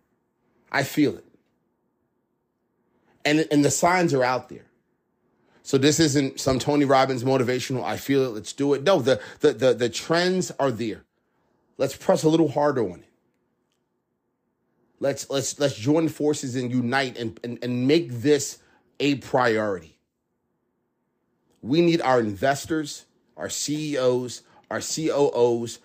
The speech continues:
our venture capital firms, our employees, our, our mothers, our fathers,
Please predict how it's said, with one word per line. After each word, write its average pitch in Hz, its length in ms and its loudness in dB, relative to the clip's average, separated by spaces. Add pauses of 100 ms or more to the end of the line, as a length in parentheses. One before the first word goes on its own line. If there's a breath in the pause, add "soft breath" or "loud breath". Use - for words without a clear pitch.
(180 soft breath)
our 117 120 -2
venture 135 320 -2
capital 123 460 -2
firms, 113 580 -4 (3750)
our 123 160 0
employees, 113 840 0 (600)
our, 117 140 0 (240)
our 123 140 6
mothers, 117 580 -2
our 113 140 0
fathers, 123 680 0